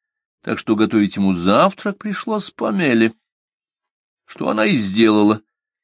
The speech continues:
накинув на голое тело одну из его рубашек. Памела утверждала, что в кухне она Копперфильд и Гудини вместе взятые, и, глядя на твердую, как резиновый коврик, яичницу и пережаренный бекон,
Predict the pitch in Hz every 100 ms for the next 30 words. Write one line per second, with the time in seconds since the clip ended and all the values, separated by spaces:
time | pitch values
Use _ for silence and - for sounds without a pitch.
0 | - 113 107 113 104 95 110 101 104 101
1 | 98 - 143 120 90 101 135 87 95 127
2 | 107 90 87 - 92 - - - _ -
3 | 208 208 214 214 208 175 196 185 165 208
4 | 190 - 190 - - 269 - 120 117 117
5 | 113 _ _ _ _ _ - 214 214 196
6 | - 196 202 - 175 165 180 165 220 135
7 | 101 101 110 - - 104 92 110 101 101
8 | 98 _ _ _ - 92 101 104 123 135
9 | 110 98 95 - 92 147 151 104 92 85
10 | 87 92 95 165 151 147 139 147 113 98
11 | 92 101 160 - 110 104 - 104 _ _
12 | _ _ 95 85 95 98 151 180 185 175
13 | 175 - 143 127